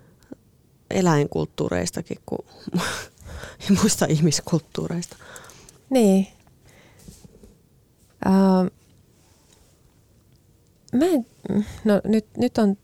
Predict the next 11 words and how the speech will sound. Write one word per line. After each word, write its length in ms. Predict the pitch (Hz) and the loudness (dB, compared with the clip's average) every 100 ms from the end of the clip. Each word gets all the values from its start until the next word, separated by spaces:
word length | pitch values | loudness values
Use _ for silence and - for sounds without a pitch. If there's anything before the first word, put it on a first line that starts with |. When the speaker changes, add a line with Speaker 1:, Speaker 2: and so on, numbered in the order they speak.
| - | -2
Speaker 2:
taas 240 | 202 196 | 2 2
tätä, 280 | - 196 190 185 - | 0 -2 0 -2 -8
mistä 320 | 214 - - 202 - - _ _ _ _ _ _ _ | -10 -6 -6 -6 -10 -20 _ _ _ _ _ _ _
sain, 340 | - 202 190 185 - | 0 4 4 2 -4
sain 280 | - 208 196 196 | -4 0 0 2
palautetta, 600 | 247 226 - - - - - | 0 2 0 -4 -8 -8 -8
että, 300 | - - 113 _ - | -6 -4 -4 _ -8
että 160 | 202 - _ - | -8 -8 _ 0
mutuilu 600 | 196 220 - 196 185 - | 4 2 2 0 0 -2
ei 280 | - 202 190 | 0 0 0
oo, 80 | 196 | -2